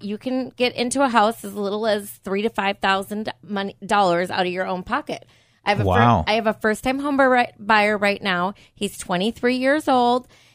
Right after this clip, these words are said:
Speaker 1: He is in contract to purchase a three hundred and thirty thousand dollar house. He's getting down payment assistance from our Golden State, uh, financial program, the G F S A Open Doors.
Speaker 2: Wow.
Speaker 1: And, um, he's getting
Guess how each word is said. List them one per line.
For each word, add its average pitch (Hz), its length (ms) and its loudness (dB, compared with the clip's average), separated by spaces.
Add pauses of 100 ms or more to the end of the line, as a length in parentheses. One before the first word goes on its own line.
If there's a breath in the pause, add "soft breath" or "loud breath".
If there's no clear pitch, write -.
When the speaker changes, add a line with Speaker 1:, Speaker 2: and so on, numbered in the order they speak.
Speaker 1:
He 208 300 -2
is 170 100 -6
in 214 180 -4
contract 247 640 0
to 220 60 -6
purchase - 400 -10
a 180 80 -6
three 190 380 -6
hundred 233 340 -4
and 262 140 -6
thirty 240 300 -2
thousand 240 420 -4
dollar 247 300 0
house. 233 540 -4 (400 soft breath)
He's 202 280 -8
getting 202 400 -2
down 196 260 -2
payment 254 320 -2
assistance 254 600 -6
from 208 320 -6
our 190 360 -2 (120)
Golden 202 400 -6
State, - 600 -6 (160)
uh, 196 220 -2
financial 233 560 0
program, 214 560 -2
the 208 100 -6
G 190 220 -4
F 214 160 -2
S - 180 -4
A 220 300 -4
Open 240 400 0
Doors. 220 760 2 (380 loud breath)
Speaker 2:
Wow. 98 160 -2
Speaker 1:
And, 214 420 0
um, 202 280 2
he's 247 340 -10
getting 240 520 -2